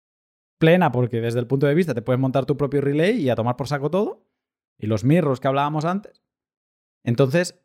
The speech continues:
esto es alucinante, porque es que estamos, o sea, nos estamos saltando a la torera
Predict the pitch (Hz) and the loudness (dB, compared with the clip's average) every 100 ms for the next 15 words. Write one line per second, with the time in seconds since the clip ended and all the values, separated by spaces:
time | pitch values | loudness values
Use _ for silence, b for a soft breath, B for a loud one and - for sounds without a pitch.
0 | _ 135 - 175 196 170 120 165 233 214 | _ -8 -2 2 4 4 2 2 0 -4
1 | - _ _ _ _ 127 117 131 139 - | -12 _ _ _ _ -4 -2 -2 -4 -8
2 | - 143 143 - - 147 175 208 214 - | -10 -8 -8 -10 -2 0 2 2 0 -10
3 | _ _ _ _ _ 135 135 143 139 127 | _ _ _ _ _ 0 0 -2 -4 -4
4 | 123 - 139 156 175 165 151 147 180 190 | -4 -4 0 0 0 -2 -2 -2 0 0
5 | 160 135 127 131 156 175 220 - | 0 0 0 0 2 0 -4 -10